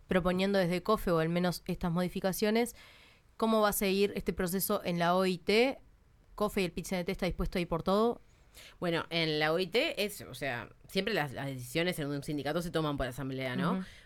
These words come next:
Speaker 2: Pero, eh, lo esperable es que cuando un proceso de conciliación no da los resultados esperados,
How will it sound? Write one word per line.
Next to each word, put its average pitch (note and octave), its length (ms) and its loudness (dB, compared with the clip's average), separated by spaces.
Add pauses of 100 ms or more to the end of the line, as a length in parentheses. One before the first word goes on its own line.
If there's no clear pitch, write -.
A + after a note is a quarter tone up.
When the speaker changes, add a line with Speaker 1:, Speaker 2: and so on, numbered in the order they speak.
Speaker 2:
Pero, A#3+ 540 2
eh, C#3 840 -2
lo D#3 120 -2
esperable F#3+ 720 2
es E3+ 140 -4
que D3+ 300 -2
cuando D3 580 -2
un F3 100 -4
proceso F3+ 360 -6 (260)
de D#3+ 140 -4
conciliación D3 840 -4 (220)
no F3 160 -2
da F#3 100 4
los F3 120 0
resultados E3 440 0
esperados, F#3+ 680 0